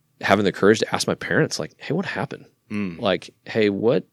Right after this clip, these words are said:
Speaker 1: uh, what was it from your perspective? Hey, what was it from your perspective?" And that was in a season where Natalie and I weren't together. And I think it took me getting some just understanding and clarity from that,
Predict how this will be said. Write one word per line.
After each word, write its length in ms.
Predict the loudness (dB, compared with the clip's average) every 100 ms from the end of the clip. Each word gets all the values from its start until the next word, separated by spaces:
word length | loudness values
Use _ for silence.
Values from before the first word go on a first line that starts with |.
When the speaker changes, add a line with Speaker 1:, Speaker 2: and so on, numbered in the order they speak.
| 0
Speaker 1:
uh, 220 | 0 0
what 200 | 0 0
was 140 | 0
it 80 | 0
from 160 | -6 -6
your 80 | -6
perspective? 680 | -6 -6 -8 -8 -10 -12 _
Hey, 200 | -4 0
what 220 | 2 2
was 180 | 2 0
it 80 | -2
from 120 | -4
your 120 | -4
perspective?" 720 | -4 -6 -6 -8 -6 -8 -8 -14 -12
And 480 | -6 -4 -4 -6 -14 _ _ _ _ -2
that 220 | 2 2 2
was 200 | 0 0
in 80 |
a 40 | 0
season 360 | 0 0 -4
where 160 | -4 -2
Natalie 280 | 0 0 0
and 80 | -2
I 80 |
weren't 280 | -4 -6 -4
together. 360 | 0 2 2 0 -6 _ _ _ _ _ -20 -20 -20 _
And 140 | -2 0
I 80 | 0
think 280 | 0 0
it 200 | 0 -2
took 280 | -2 0 -2
me 600 | -4 -4 -2 -2 -4 -6 _ _ _ _ _ _ _ _
getting 400 | 2 4 4 0
some 720 | 2 2 2 -2 -8 -12 -14 -18 _ -20 _ -8
just 200 | -4 -4
understanding 640 | -4 -4 -2 0 0 0 -4
and 120 | -6
clarity 400 | -2 2 2 0
from 220 | -2 -2
that, 280 | 0 0